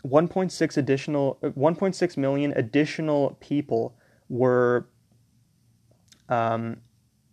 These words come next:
infected with covid nineteen. An additional thirty-eight thousand people have passed away, unfortunately. And these numbers are accelerating, which is incredibly depressing, but, um,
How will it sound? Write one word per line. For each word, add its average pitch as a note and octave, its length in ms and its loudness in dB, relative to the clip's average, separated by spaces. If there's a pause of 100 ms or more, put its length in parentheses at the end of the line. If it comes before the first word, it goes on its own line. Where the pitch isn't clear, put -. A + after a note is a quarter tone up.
(880)
infected D3 500 2
with C3 160 -2
covid C3+ 320 2
nineteen. B2+ 640 -4 (680)
An C#3 140 2
additional D3 400 0
thirty-eight C#3 400 2
thousand B2+ 360 4
people B2+ 640 -2
have A#2 460 -4
passed - 360 -2
away, B2 240 0
unfortunately. D#3 800 -6 (540)
And B2+ 540 0 (140)
these D3 180 2
numbers G3 380 4
are F#3 100 8
accelerating, C3 800 2 (420)
which - 500 -4
is B2+ 320 0
incredibly C#3 600 0
depressing, C3 580 -2
but, A#2+ 380 -2
um, A#2 380 -2